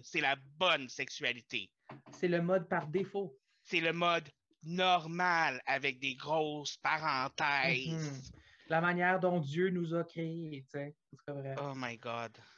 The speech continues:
Speaker 2: C'est, la nature, là, la nature a fait des pingouins gays, OK ? Fait que ton hétéronormativité, elle n'a pas de place.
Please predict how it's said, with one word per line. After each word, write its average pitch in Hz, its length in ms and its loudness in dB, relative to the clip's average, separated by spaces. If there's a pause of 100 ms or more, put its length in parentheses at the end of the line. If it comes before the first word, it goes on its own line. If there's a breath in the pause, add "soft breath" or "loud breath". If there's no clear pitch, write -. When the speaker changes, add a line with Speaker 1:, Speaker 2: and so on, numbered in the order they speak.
(200 loud breath)
Speaker 2:
C'est, - 160 -6
la 185 240 4
nature, 240 640 2
là, 254 260 2
la 208 100 -2
nature 254 400 2
a 240 60 0
fait - 160 -4
des 175 160 -2
pingouins 170 540 -4
gays, 147 340 -4
OK ? 147 160 -8
Fait 180 320 -2
que - 100 -16
ton 170 200 -2
hétéronormativité, 175 1400 -2
elle 160 160 2
n'a 175 120 2
pas 190 200 -2
de 190 60 -14
place. 185 300 -4